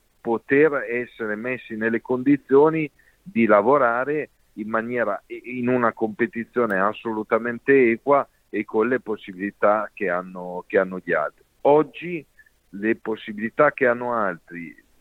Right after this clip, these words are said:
la competizione equa rischia di non poter esserci ed è evidente che non possiamo permettercelo, perché tutti gli sforzi che abbiamo fatto anche nel sano rapporto pubblico-privato, cioè tutto quello che abbiamo messo in campo noi come Regione Lombardia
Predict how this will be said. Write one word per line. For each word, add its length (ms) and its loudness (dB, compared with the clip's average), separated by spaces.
la 160 2
competizione 1040 -2
equa 640 -2
rischia 560 -2
di 120 -6
non 180 -8
poter 540 -4
esserci 760 -6
ed 300 0
è 60 6
evidente 800 2
che 160 0
non 160 -2
possiamo 460 0
permettercelo, 840 -4
perché 360 -10
tutti 320 -12
gli 100 -14
sforzi 420 -2
che 120 -2
abbiamo 380 0
fatto 460 0
anche 400 0
nel 180 -8
sano 360 -6
rapporto 500 -6
pubblico-privato, 1120 -2
cioè 240 -8
tutto 280 -12
quello 220 -2
che 120 -4
abbiamo 240 -8
messo 220 -14
in 60 -20
campo 360 -4
noi 160 -10
come 280 -8
Regione 300 -4
Lombardia 760 2